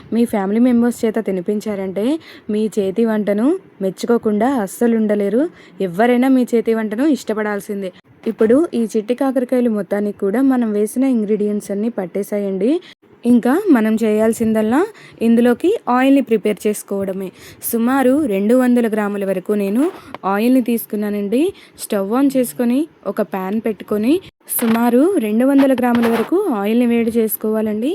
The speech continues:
తరువాత ఈ ఆయిల్లో కూడా కొన్ని ఇంగ్రీడియంట్స్ని యాడ్ చేస్తాను, చూసేయండి. ఆయిల్ వేడెక్కిపోయిందండి. ఇప్పుడు ఇందులోకి మెంతుల్ని యాడ్ చేద్దాం. మెంతులు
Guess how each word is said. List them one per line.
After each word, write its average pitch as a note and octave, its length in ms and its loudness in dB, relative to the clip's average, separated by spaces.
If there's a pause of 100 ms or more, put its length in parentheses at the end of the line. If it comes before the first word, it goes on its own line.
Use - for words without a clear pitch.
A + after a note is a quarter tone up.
(340)
తరువాత B3+ 420 2 (220)
ఈ A#3 160 0
ఆయిల్లో A#3+ 480 2
కూడా C4 300 2 (100)
కొన్ని B3 240 2
ఇంగ్రీడియంట్స్ని B3 680 2
యాడ్ G3+ 280 -4
చేస్తాను, A#3 480 0 (760)
చూసేయండి. G3+ 640 0 (200)
ఆయిల్ A3 280 2
వేడెక్కిపోయిందండి. G#3+ 880 -2 (120)
ఇప్పుడు C4 240 0
ఇందులోకి A#3+ 440 2
మెంతుల్ని C#4 500 2
యాడ్ G#3 240 -4
చేద్దాం. F#3+ 360 -4 (400)
మెంతులు A3 420 2